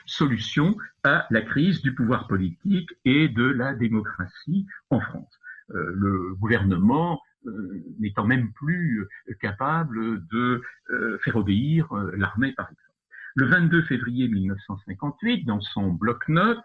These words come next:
euh, de l'Express, François Mauriac écrit ceci, je cite, « Le général de Gaulle était en réserve, le pays savait qu'il pourrait recourir à lui quand tout paraîtrait perdu, eh bien, cette heure a sonné. »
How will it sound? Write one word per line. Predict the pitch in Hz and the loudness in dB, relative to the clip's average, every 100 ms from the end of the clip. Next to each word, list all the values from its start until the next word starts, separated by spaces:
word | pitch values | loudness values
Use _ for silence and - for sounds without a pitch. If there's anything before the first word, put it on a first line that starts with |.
| - - - - | -12 -16 -14 -8
euh, | 120 - 92 | -6 -6 -8
de | 92 95 | -6 -2
l'Express, | 120 - - 214 220 - | -2 -4 0 2 2 0
François | 123 - 120 | -6 -2 0
Mauriac | 113 104 107 98 | 0 0 -2 -2
écrit | - - 98 | -10 -12 -12
ceci, | - - 233 | -10 -2 0
je | 127 | 0
cite, « | 98 - 226 127 | -4 -2 -2 0
Le | |
général | 117 110 107 104 101 | -2 -2 0 0 0
de | |
Gaulle | 98 107 101 - - - | 0 2 0 -2 -10 -2
était | 165 160 - | 0 0 0
en | 101 | -2
réserve, | 92 80 107 185 208 160 - | -4 -4 0 0 0 -4 -2
le | 127 135 | 0 2
pays | 139 139 | 2 0
savait | - 123 127 123 | 0 0 0 -2
qu'il | 101 | -6
pourrait | - 110 104 | -4 -4 -2
recourir | 101 113 101 104 98 | -2 -2 0 0 0
à | |
lui | 98 107 104 - - | 2 2 0 -6 -6
quand | 110 | -4
tout | 107 165 | 0 0
paraîtrait | 113 104 - 98 | -2 -4 -4 -6
perdu, | - 82 87 127 - _ _ | -6 -10 -2 -2 -2 _ _
eh | - | 0
bien, | - - - _ - | 2 -2 -4 _ -6
cette | 113 | 0
heure | 160 107 | 0 0
a | |
sonné. » | 101 - 87 | -6 -8 -10